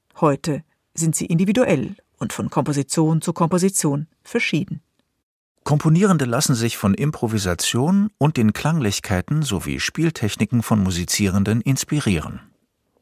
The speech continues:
Speaker 2: Umgekehrt ist auch so manche freie oder vermeintlich freie Improvisation von Ideen und Reflexionen über kompositorische Aspekte beeinflusst.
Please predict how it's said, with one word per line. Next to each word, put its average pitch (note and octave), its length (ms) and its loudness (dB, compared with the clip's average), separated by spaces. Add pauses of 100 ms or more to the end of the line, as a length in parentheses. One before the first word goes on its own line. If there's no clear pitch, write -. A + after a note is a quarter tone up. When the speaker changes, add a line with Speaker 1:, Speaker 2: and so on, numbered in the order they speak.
(160)
Speaker 2:
Umgekehrt G2 640 4
ist F2+ 200 -4
auch E2 180 0
so - 160 -2
manche F#2+ 380 0
freie E2 560 -2
oder C#2+ 240 -4
vermeintlich D#2+ 640 0
freie E2 300 0
Improvisation F#2 880 -2
von - 220 -2
Ideen F2+ 480 0
und C3+ 160 -4
Reflexionen G#2 760 0
über D#3 260 -4
kompositorische A2 920 -2
Aspekte - 440 -4
beeinflusst. - 760 -6